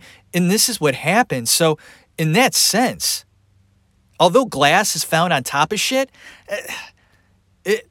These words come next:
for me, Rudy broke into that place that night. He broke in there.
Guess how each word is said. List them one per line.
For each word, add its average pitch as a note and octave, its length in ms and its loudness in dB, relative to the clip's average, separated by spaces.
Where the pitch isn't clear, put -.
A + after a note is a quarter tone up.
for F3 200 2
me, F#3+ 280 4
Rudy A3+ 300 0
broke - 340 0
into D#3 200 0
that D#2+ 180 -12
place - 400 -18
that G#2 160 -10
night. E2+ 240 -20
He A#3+ 120 2
broke C#4 340 0
in A3+ 180 2
there. - 280 -10